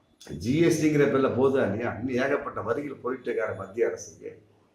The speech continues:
அப்ப அவன் இந்த மாதிரி பிரச்சனை வரக்கூடிய சமயத்துல அந்த மாநிலம் வந்து கேட்குமா இல்லையா?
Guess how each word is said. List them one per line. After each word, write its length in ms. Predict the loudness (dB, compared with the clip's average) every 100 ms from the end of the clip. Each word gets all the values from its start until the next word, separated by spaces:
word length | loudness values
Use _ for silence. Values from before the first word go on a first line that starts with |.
| _ _ _ _ -10
அப்ப 200 | -2 2
அவன் 200 | 2 2
இந்த 140 | 2
மாதிரி 220 | 4 2
பிரச்சனை 340 | 2 0 2 4
வரக்கூடிய 580 | 4 4 2 2 0
சமயத்துல 280 | -2 -2 -2
அந்த 180 | -2 0
மாநிலம் 520 | 0 2 2 2 0
வந்து 200 | -2 -4
கேட்குமா 420 | -4 -2 -4 -2
இல்லையா? 240 | -6 -12